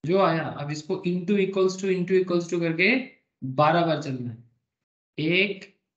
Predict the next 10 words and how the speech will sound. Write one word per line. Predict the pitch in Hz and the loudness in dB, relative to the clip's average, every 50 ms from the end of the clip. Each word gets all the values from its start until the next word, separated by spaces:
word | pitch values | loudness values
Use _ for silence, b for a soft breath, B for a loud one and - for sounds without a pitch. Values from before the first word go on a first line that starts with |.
| _ _ _ _ _ _ _ _ _ _ _ _ _ _ | _ _ _ _ _ _ _ _ _ _ _ _ _ _
एक | 147 143 143 | -6 -4 -2
बार | 151 170 165 | -2 -2 0
हो | 165 165 | 0 -2
गया, | 160 160 160 160 165 - - - _ _ _ _ _ _ _ _ _ _ _ _ | 0 0 -2 -2 -4 -8 -14 -16 _ _ _ _ _ _ _ _ _ _ _ _
दो | 127 123 - 143 147 147 147 | -4 -2 0 0 2 2 4
बार, | 147 147 143 143 147 - - - - _ _ _ _ _ _ _ _ _ _ _ _ _ _ _ _ _ _ _ _ - | 4 4 4 2 2 -2 -6 -10 -20 _ _ _ _ _ _ _ _ _ _ _ _ _ _ _ _ _ _ _ _ 0
तीन | 156 165 160 160 151 | 2 2 4 4 4
बार, | 147 143 139 139 139 139 139 - - - _ _ _ _ _ _ _ _ _ _ _ _ _ _ _ _ _ | 4 4 2 2 2 0 -2 -6 -10 -18 _ _ _ _ _ _ _ _ _ _ _ _ _ _ _ _ _
चार | - 156 147 151 151 151 | -2 0 0 0 0 0
बार, | 139 135 135 131 | 2 2 2 2